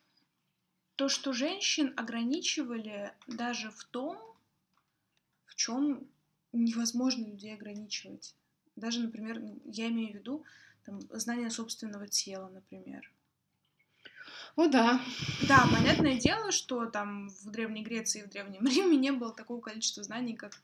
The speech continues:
Speaker 1: э,
Speaker 2: Мгм.
Speaker 1: есть у нас сейчас. Но тем не менее, многое, конечно же, передавалось там от матери к дочери и так далее, и так далее.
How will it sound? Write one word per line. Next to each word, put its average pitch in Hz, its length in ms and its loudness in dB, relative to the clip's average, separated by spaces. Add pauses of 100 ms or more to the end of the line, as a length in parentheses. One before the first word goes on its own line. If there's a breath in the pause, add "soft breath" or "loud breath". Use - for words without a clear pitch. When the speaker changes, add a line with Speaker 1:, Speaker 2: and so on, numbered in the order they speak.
Speaker 1:
э, 202 320 -8
Speaker 2:
Мгм. 226 420 -4
Speaker 1:
есть 220 340 -8
у 214 40 -14
нас 208 120 -10
сейчас. - 380 -10 (460 loud breath)
Но 254 100 2
тем 247 240 4
не 254 60 2
менее, 262 480 0 (720)
многое, 247 640 0
конечно 226 440 -2
же, 208 160 -4
передавалось 208 640 -6
там 196 160 -12
от 196 120 -14
матери 202 360 -8
к - 80 -14
дочери 202 500 -8
и 185 40 -16
так 190 220 -16
далее, 208 320 -8
и - 20 -16
так 196 200 -16
далее. 240 520 -6